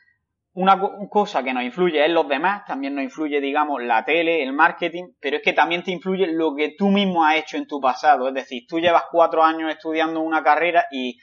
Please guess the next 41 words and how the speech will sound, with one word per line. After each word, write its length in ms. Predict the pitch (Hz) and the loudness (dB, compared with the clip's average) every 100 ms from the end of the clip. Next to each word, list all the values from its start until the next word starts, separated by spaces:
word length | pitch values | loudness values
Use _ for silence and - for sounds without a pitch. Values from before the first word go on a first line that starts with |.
| _ _ | _ _
quizás 380 | 139 131 160 156 | -10 0 2 2
estés 180 | - 139 | -2 -4
pensando, 580 | 135 123 135 123 117 113 _ _ | -6 -4 -4 -4 -6 -12 _ _
"Ya, 480 | - 123 151 208 233 - | -12 2 4 4 0 -12
en 140 | - 127 | -12 -6
realidad 360 | 120 117 123 160 | -4 -2 -2 -2
es 60 | 160 | -2
que 100 | 170 | -6
no 180 | 156 165 | -4 -4
me 100 | 156 | -2
gusta 240 | 160 165 | -4 -6
esta 180 | 151 160 | -4 -2
carrera, 460 | 151 156 180 180 | 0 0 2 0
creo 300 | 170 156 160 | 2 0 0
que 100 | 156 | -2
me 80 | 160 | -4
equivoqué, 580 | 151 160 156 143 175 190 - | -2 -2 -2 -2 -4 -4 -4
pero 220 | 135 127 - - - _ 113 | -4 -4 -10 -20 -20 _ _
voy 240 | 143 156 | 2 6
a 80 | 165 | 6
seguir 320 | 165 170 165 | 2 0 4
adelante 480 | 165 165 160 170 185 | 6 6 4 2 0
porque 320 | 160 139 135 | 0 -2 -2
ya 80 | 135 | 2
he 40 | |
elegido 320 | 151 160 156 165 | 2 2 0 -2
esto, 180 | 165 170 | -2 -4
no 120 | 165 | 2
voy 180 | 160 156 | 4 4
a 80 | 135 | 2
tirar 240 | 135 131 - | 0 -2 0
cuatro 320 | 131 123 127 | -2 0 -2
años 260 | 127 123 | -2 -4
de 140 | 120 120 | -6 -6
tu 140 | 127 | -4
vida, 260 | 160 165 107 - | -2 -2 -4 -4
de 260 | 135 131 | -2 0
mi 140 | 131 131 | 0 -2
vida". 280 | 165 98 - _ - _ | -2 -4 -10 _ -20 _
Entonces, 520 | 127 135 156 190 175 170 - _ _ _ _ _ _ _ | -10 -4 -4 2 0 0 -10 _ _ _ _ _ _ _
eh, 260 | 143 135 | 0 2